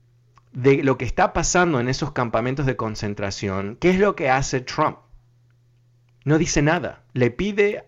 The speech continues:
esto ocurrió en una reunión, eh, fue documentada, eh, eh, eh,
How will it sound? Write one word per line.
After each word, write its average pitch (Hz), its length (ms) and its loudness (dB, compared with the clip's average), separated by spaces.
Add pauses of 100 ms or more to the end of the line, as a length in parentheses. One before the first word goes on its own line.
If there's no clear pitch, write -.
esto 170 240 4
ocurrió 156 380 4
en 135 60 4
una 147 160 0
reunión, 131 580 -2 (260)
eh, 92 340 -4
fue 131 160 4
documentada, 117 960 0
eh, 82 300 -12 (140)
eh, 87 420 -10 (340)
eh, 95 100 -16